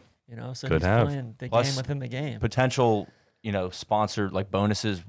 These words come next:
Speaker 3: I'm sure there's some wins in there with Nike or whoever, right?
Speaker 1: That was, yeah, that was his second win of the year. I'm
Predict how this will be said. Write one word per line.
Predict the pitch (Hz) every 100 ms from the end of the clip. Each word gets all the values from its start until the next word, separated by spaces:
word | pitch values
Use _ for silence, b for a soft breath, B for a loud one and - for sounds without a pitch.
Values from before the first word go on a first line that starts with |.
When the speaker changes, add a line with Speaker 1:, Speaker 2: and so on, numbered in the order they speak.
| - -
Speaker 3:
I'm | 95
sure | -
there's | 104 92
some | 92 87
wins | 95 98 90
in | 90
there | 87
with | 87 87
Nike | 90 92 95 85
or |
whoever, | 85 82 80 85
right? | 82 104 - _ _ _ -
Speaker 1:
That | 139
was, | 120
yeah, | 139 165
that |
was | 131
his | 117 113
second | - 135 131
win | 131 131
of | 120
the |
year. | 117 123 143
I'm | 151